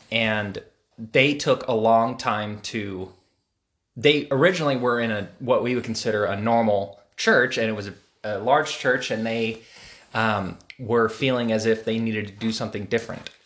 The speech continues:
Um, and so they, s-, one of the best models out there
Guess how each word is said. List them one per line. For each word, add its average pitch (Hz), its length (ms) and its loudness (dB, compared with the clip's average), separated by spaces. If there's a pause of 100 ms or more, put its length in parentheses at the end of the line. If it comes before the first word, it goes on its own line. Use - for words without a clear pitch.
(140)
Um, 92 400 -4 (680)
and 127 140 -2
so 113 420 4
they, 120 220 -2
s-, - 260 -6 (360)
one 156 280 0
of 220 60 0
the 151 80 4
best 139 340 4
models 127 440 0
out 160 240 0
there 104 320 -2